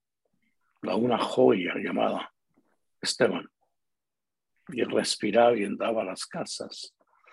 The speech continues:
Y aquí es, eh, autorizado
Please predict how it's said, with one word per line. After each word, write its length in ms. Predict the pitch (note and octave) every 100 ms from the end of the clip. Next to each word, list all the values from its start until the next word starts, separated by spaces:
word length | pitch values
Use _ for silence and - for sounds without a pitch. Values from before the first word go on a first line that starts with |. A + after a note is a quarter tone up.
| - - _ _
Y 80 | A#2+
aquí 380 | G#2 - D#3+ D#3+
es, 420 | C#3+ D3+ - -
eh, 440 | B2 A#2+ A#2 - - - _ _ _ _ _ _ _ _ _ _ _ _ _ _ _ _
autorizado 1600 | - A#2+ A#2+ G#2 B2+ A#2 A2+ - - - - - C3+ A2 - -